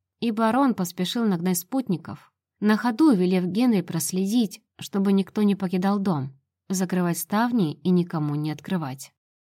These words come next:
Тот хотел было возразить, словно намереваясь тут же отправиться следом за господином, но под суровым взглядом сдался. Он нужен здесь, защищать тех,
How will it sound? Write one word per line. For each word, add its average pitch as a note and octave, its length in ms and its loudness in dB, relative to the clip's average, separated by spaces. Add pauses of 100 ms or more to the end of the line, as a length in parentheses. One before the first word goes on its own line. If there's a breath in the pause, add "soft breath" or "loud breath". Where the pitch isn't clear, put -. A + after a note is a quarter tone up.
(360)
Тот C4+ 180 4
хотел B3 380 0
было A#3 220 2
возразить, A3+ 640 0
словно A3+ 400 2
намереваясь F#3+ 680 2
тут A3+ 240 -2
же F#3 80 0
отправиться F3+ 560 -2
следом F3+ 380 -2
за D#3+ 80 -4
господином, E3+ 840 -2 (760)
но A#3 200 2
под A3 200 -2
суровым A3 340 0
взглядом G#3 440 0
сдался. D#3 600 -4 (320)
Он E3 300 2
нужен F#3+ 320 2
здесь, D#3+ 540 -4 (580)
защищать F#3 600 -2
тех, F3+ 420 -4